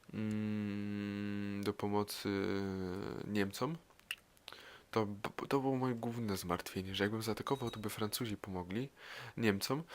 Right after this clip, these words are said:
a to by nie było zbyt dobre dla nas. Dlatego, no cóż, liczyłem, że tak się nie będzie, że Francuzi jednak nie lubią Niemców i okazało się, że nie lubią.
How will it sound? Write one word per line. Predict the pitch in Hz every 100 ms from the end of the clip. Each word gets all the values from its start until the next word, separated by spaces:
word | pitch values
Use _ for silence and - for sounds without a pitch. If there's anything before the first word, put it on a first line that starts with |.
| - 113 -
a | 113 120 120
to | 139
by | 120 131
nie | 131 139
było | 131 143 107 95
zbyt | 95 95 98
dobre | 101 90 87
dla | - 95
nas. | - - - 104
Dlatego, | 104 - 104 104 101 104 104 104
no | 104
cóż, | - - - - - - - - - - - - - - -
liczyłem, | 107 101 - 107 101
że |
tak | 98 -
się | 87
nie | 101
będzie, | 101 90 87 127 - - - - - - - - - - - - - - - - - -
że | 101 104 -
Francuzi | - 98 98 98 104
jednak | 98 104
nie | 110
lubią | 101 87
Niemców | 82 78 - - -
i | 104 101
okazało | 101 101 98
się, | - -
że |
nie | 87
lubią. | 76 -